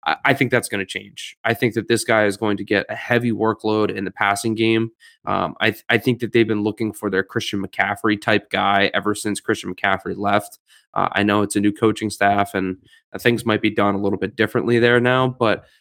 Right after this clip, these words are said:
I, I think that Miles Sanders is still young enough. He doesn't have a ton of tear on, wear and tear on his body.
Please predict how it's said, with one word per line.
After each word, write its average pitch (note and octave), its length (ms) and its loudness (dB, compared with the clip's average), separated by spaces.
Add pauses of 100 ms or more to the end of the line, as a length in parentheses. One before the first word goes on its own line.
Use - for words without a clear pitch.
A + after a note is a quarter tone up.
(100)
I, - 400 0
I A2 100 0
think A2+ 260 -2
that G2+ 320 0
Miles A2+ 360 0
Sanders G#2+ 400 -2
is F#2 140 -10
still B2+ 200 2
young A2+ 260 2
enough. A2 280 0
He A#2 100 -4
doesn't A#2 240 0
have A#2 140 0
a A2 40 -6
ton A2+ 220 -4
of A2 120 -4
tear A2 280 2
on, G2+ 160 0
wear A2+ 160 2
and G#2+ 100 -2
tear G#2+ 200 0
on G2 80 0
his F#2+ 120 -4
body. G2+ 480 -2